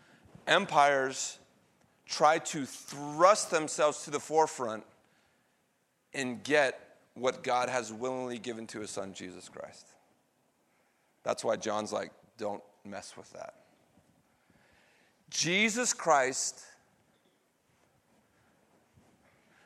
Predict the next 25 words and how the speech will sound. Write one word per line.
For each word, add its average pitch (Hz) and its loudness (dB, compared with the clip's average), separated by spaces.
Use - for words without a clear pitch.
because 156 2
of 147 -4
who 214 0
he 180 2
is 127 -4
and 120 -6
what 147 4
he's 165 -4
done, 127 2
God 147 6
the 175 -2
Father 147 4
has 123 0
willingly 214 2
and 135 -2
rightfully 170 2
given 170 4
him 254 4
the 196 4
charge 143 4
that 147 6
he 240 2
and 160 2
he 214 2
alone 202 6